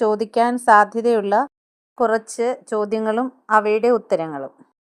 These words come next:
നമ്മുടെ ബാലസാഹിത്യത്തെ സമ്പന്നമാക്കിയ പ്രമുഖ സാഹിത്യകാരനാണ് കുഞ്ഞുണ്ണി.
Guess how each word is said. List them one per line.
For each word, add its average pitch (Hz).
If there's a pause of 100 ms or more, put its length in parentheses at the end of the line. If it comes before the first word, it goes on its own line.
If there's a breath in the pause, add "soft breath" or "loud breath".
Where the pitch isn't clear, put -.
(580)
നമ്മുടെ 262 (340)
ബാലസാഹിത്യത്തെ 254 (360)
സമ്പന്നമാക്കിയ 233
പ്രമുഖ 233 (120)
സാഹിത്യകാരനാണ് 196 (140)
കുഞ്ഞുണ്ണി. 156